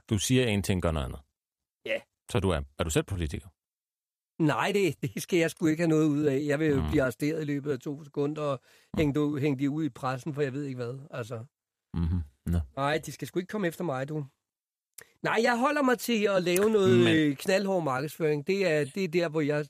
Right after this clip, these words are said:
Speaker 2: øh, lægger mine chatonger.
Speaker 1: Ja.
Speaker 2: Det,
Speaker 1: Okay.
Speaker 2: det, det, altså, og ved du hvad, du skulle i virkeligheden, øh, du skulle, øh, du skulle lære noget af det, fordi jeg har en sådan følelse af, at du er ret desperat efter penge.
Speaker 1: Ah, jeg kan godt bruge nogle penge.
Speaker 2: Ja.
Speaker 1: Men altså, hvad, hvad skal, hvad, hvad, hvad gør du, øh...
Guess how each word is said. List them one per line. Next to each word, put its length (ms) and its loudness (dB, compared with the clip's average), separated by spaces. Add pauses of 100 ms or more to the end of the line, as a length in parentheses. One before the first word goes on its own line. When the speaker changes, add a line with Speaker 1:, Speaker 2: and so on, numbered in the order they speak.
Speaker 2:
øh, 360 -2
lægger 240 -4
mine 200 -2
chatonger. 400 -12 (180)
Speaker 1:
Ja. 140 -2 (840)
Speaker 2:
Det, 180 2
Speaker 1:
Okay. 260 2
Speaker 2:
det, 160 0
det, 100 4
altså, 200 4
og 120 0
ved 120 4
du 60 6
hvad, 100 4
du 140 -6
skulle 260 -2
i 40 -4
virkeligheden, 500 0
øh, 300 -2
du 60 -8
skulle, 440 -6
øh, 200 -6
du 80 -8
skulle 220 -4
lære 80 4
noget 160 2
af 120 2
det, 100 -10
fordi 240 -8
jeg 120 0
har 160 -4
en 160 -8
sådan 240 -10
følelse 340 -6
af, 200 -6
at 120 -14
du 160 -6
er 160 -6
ret 180 -4
desperat 380 -8
efter 180 -14
penge. 300 -8 (1160)
Speaker 1:
Ah, 60 -10 (300)
jeg 80 -14
kan 80 -6
godt 140 -8
bruge 100 -2
nogle 100 -4
penge. 200 -8 (560)
Speaker 2:
Ja. 140 -4 (720)
Speaker 1:
Men 220 -2
altså, 280 -2
hvad, 240 0
hvad 180 -2
skal, 240 -8
hvad, 200 -2
hvad, 140 -4
hvad 280 -6
gør 80 -4
du, 440 -4
øh... 320 -10